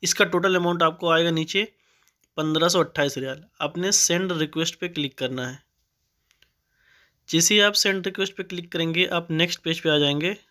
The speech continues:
यहाँ पर देखिए यहाँ पर पेमेंट्स दिखा रहा है पेमेंट करने को, तो आपको यहाँ पे ये पे करना है। आप यहाँ सदा से पे कर सकते हैं या कार्ड से पे कर सकते हैं। मैं कार्ड से पे करता हूँ।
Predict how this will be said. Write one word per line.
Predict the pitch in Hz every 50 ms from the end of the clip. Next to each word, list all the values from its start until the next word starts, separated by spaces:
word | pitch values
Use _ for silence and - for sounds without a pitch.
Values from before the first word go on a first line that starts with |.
| _ _ _ _ _ _ _ _ _ _ _ _ _ _ _ _ _ _ _ _ _
यहाँ | - 160 165 170 160 175
पर | 175 180 175
देखिए | 156 156 151 147 - 185 175
यहाँ | 165 160 160
पर | 156 180 165
पेमेंट्स | 170 _ - 147 147 151 156 165 - -
दिखा | 151 143 - 151 143
रहा | 143 156
है | 165
पेमेंट | 170 - 156 147 147 151 151
करने | - 156 143 143 143 143
को, | 139 170 196 214 _ _ _ _ _ _ _ _ _ _ _ _ _ _ _ _ _ _ _ _ _ _ _
तो | - 180
आपको | 165 165 165 - - 180
यहाँ | 175 170 160 165
पे | 170 170 180
ये | 175 175
पे | 170 175 170 165
करना | 165 - 165 151 151 151 156
है। | 160 151
आप | 151 165 165 165
यहाँ | 160 160
सदा | 156 170 147 156
से | 160 - - 165
पे | - 165
कर | 160 - 165
सकते | 156 - 165 160 _ - 170
हैं | 165
या | 165 170
कार्ड | 170 - 151 147 151
से | - - 147
पे | 147 147
कर | 135 - 135
सकते | - 139 127 - _ 139
हैं। | 135 131
मैं | 139 156 165
कार्ड | 170 165 156 156
से | - - 175
पे | 170 165
करता | 156 151 139 135 - 143
हूँ। | 143 151 165